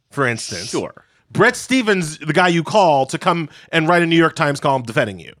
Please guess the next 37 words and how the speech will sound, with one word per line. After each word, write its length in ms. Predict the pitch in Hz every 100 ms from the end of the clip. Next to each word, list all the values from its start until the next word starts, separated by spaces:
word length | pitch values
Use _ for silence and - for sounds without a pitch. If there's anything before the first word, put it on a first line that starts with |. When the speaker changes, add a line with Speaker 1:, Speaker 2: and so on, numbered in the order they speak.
| _ -
Speaker 2:
Right. 120 | -
Speaker 1:
right? 140 | 135
Speaker 2:
I 40 | 156
Speaker 1:
Like, 160 | 147
Speaker 2:
think 100 | -
Speaker 1:
Brett 120 | 151 214
Speaker 2:
that's 100 | -
fair. 100 | 214
Speaker 1:
Stevens 260 | 196 165 -
is 160 | 180
the 400 | 156 131 127 196
guy 480 | 175 165 160 127 107 _ _
who 140 | - 175
will 200 | 151 147
defend 680 | 156 151 - 175 151 135 127
the 140 | 139
Amy 240 | 156 160 147
Waxes 420 | 143 143 143 117
of 100 | 113
the 60 | 113
world 400 | 107 98 101 - - -
from 160 | 135
getting 360 | 127 135 135 131 -
held 220 | 156 143
accountable 640 | 131 156 156 139 120 113 - _ -
or 140 | 139
facing 340 | 139 143 143 131
retribution 760 | 131 131 120 151 143 120 107 - _ _
for 300 | - 147 151
their 160 | 143 131
comments 480 | - 156 135 117 135
and, 160 | 127 135
and, 280 | 127 127
and 240 | 131 127 123
for 320 | - 120 127
their 200 | 135 139
thoughts. 500 | 170 240 135 - -